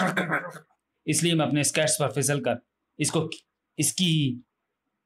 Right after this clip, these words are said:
बर्फ से एक ऐसी जोरदार टक्कर लगा सकता हूं कि ये बेहोश हो जाए। अब देखना यह है कि ऐसा होने से इसका मायाजाल टूटता है या नहीं। खड़ाक!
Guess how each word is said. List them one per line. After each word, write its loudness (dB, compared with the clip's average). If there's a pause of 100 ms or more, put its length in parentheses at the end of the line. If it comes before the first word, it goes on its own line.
(100)
बर्फ 2
से 2
एक 2
ऐसी 2
जोरदार 2
टक्कर 2
लगा 4
सकता 0
हूं 2
कि -6
ये 4
बेहोश 2
हो 2
जाए। 0 (260)
अब 0
देखना 2
यह 2
है 2
कि 2
ऐसा 4
होने 2
से 2 (260)
इसका 0
मायाजाल 4
टूटता 0
है 4
या 2
नहीं। 2 (240)
खड़ाक! 2